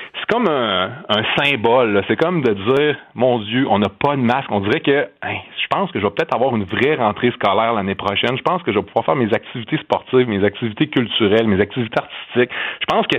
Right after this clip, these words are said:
c'est vrai, finalement, que ça va arriver, là. Ça fait quarante-deux fois qu'on me le dit que ça va arriver un jour, puis ça arrive jamais. Mais là, je pense que ça va arriver pour le vrai. Tu sais, c'est comme toute cette symbolique-là, je te dirais, qui,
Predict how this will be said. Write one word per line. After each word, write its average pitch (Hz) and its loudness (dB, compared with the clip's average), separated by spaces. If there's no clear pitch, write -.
c'est 123 4
vrai, 113 2
finalement, 117 0
que - -12
ça 104 2
va 117 2
arriver, 107 2
là. 190 2
Ça 101 2
fait 117 2
quarante-deux 156 2
fois 190 2
qu'on 160 2
me 131 2
le 117 0
dit 120 -2
que 175 -4
ça 127 2
va 120 2
arriver 120 0
un 117 2
jour, 170 4
puis - -4
ça 107 4
arrive 117 0
jamais. 123 2
Mais 180 4
là, 214 4
je - -2
pense - 0
que - 2
ça 104 0
va 107 2
arriver 110 2
pour 131 2
le 107 4
vrai. 113 2
Tu - 0
sais, 202 0
c'est 143 -2
comme 208 0
toute 254 -2
cette 127 0
symbolique-là, 135 2
je - -6
te 113 4
dirais, 147 2
qui, 101 -6